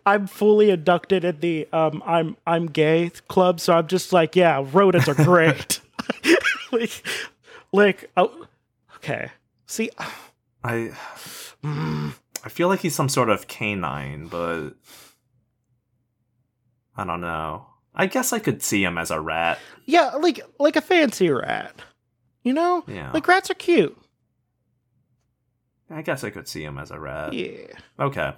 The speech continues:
Speaker 2: sure, we'll make him a rat.
Speaker 1: I wanna make one of them a possum, but I think that's gonna be, I think, you know, I don't know which ones that's gonna be. I'm gonna save that for one of the adults. I think that's gonna be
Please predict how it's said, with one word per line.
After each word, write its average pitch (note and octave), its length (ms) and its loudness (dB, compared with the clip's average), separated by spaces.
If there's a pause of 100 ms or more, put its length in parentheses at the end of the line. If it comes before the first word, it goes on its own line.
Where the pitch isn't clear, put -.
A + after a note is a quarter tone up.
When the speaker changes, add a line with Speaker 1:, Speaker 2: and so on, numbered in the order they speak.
Speaker 2:
sure, - 160 -8
we'll F#2+ 140 -6
make A2 160 -8
him F#2 100 -10
a C2+ 60 -8
rat. B1+ 180 -6
Speaker 1:
I A3 40 4
wanna F#4 180 4
make F4 180 0
one B3+ 160 4
of A#3 80 4
them G3+ 100 2
a D#3+ 60 0
possum, F#3+ 480 0
but E3+ 140 4
I D3+ 40 0
think F3 220 -2
that's D#3+ 200 -4
gonna D3 220 -4
be, C3+ 220 -6
I D3 80 -8
think, C3+ 300 -6 (100)
you C#3 80 -10
know, C3+ 240 -12 (240)
I D#3 80 0
don't C#3 160 -4
know C3+ 120 -8
which C3+ 180 -14
ones C#3+ 160 -10
that's C#3 160 -10
gonna D3 160 -8
be. D3 80 -8 (200)
I'm A3+ 120 6
gonna C4+ 100 6
save G#3+ 200 4
that F3+ 120 2
for E3 140 2
one D3+ 100 4
of C3+ 60 -2
the B2+ 100 -4
adults. A#2+ 380 -6
I - 20 -2
think D3 180 2
that's D3 160 0
gonna C3+ 180 -2
be A#2 260 -6